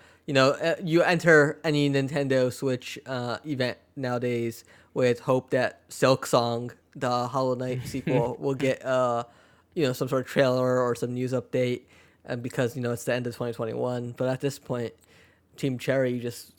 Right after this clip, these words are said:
Speaker 1: hates us. They do wanna give us Cole for Christmas. So Team Cherry proved me wrong.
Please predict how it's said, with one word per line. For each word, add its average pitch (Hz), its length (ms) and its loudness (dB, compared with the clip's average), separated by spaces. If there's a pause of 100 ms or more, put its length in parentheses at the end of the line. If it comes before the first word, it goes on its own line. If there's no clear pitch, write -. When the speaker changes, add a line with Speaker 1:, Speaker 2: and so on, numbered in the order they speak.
Speaker 1:
hates - 320 -10
us. - 400 -8
They 120 320 -6
do 131 160 -6
wanna 127 140 -2
give 127 100 -6
us 127 120 -4
Cole - 300 -6
for - 160 -14
Christmas. - 600 -14
So 135 120 -10
Team 139 220 -6
Cherry - 240 -6
proved - 240 -10
me - 100 -12
wrong. 143 300 -8